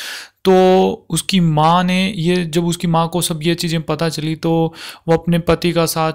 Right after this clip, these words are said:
छोड़कर अपनी बच्ची के साथ बेंगलुरु शिफ्ट हो गई थी और बहुत ज़्यादा टाइम लगा था निहारिका को इस चीज़ से उभरने में, अपने पास्ट को बुलाने में।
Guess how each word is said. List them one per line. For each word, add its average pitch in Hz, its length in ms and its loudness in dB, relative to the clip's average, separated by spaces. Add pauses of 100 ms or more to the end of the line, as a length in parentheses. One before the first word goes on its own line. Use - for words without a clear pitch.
छोड़कर 165 640 -2
अपनी 160 240 -4
बच्ची 151 360 -4
के 156 80 -4
साथ 160 160 -2
बेंगलुरु 147 500 -2
शिफ्ट 170 300 -6
हो 156 100 0
गई 160 160 -2
थी 185 60 -2
और 202 160 4
बहुत 196 460 -2
ज़्यादा 160 360 4
टाइम 196 360 2
लगा 156 240 0
था 175 140 -4
निहारिका 156 680 -2
को 170 280 -4
इस 160 200 -6
चीज़ 170 180 -4
से - 140 -2
उभरने 151 580 0
में, 165 200 -2
अपने 170 280 -4
पास्ट 165 400 -2
को 175 140 -2
बुलाने 147 520 -2
में। 156 280 -2